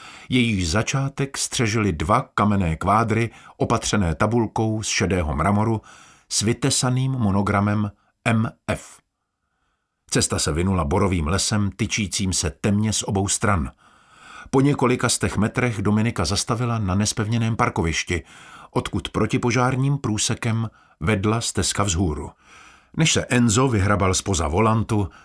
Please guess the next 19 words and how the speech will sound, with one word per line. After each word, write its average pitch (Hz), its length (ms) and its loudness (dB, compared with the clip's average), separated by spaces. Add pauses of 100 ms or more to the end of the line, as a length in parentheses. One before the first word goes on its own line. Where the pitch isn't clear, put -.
(180)
Dominika 113 520 2
už - 220 -4
vystoupila 131 580 0
a 123 200 -4
čekala 113 440 -2
na 110 120 0
začátku 101 460 0
pěšiny. 76 540 -2 (1400)
„Hotel 156 260 2
Fres 156 400 2
stojí 135 260 2
na 123 120 2
konci 131 320 0
silnice, 123 640 0
asi 101 240 -2
ještě 95 260 0
kilometr 104 440 2
do 110 100 0
kopce. - 400 -2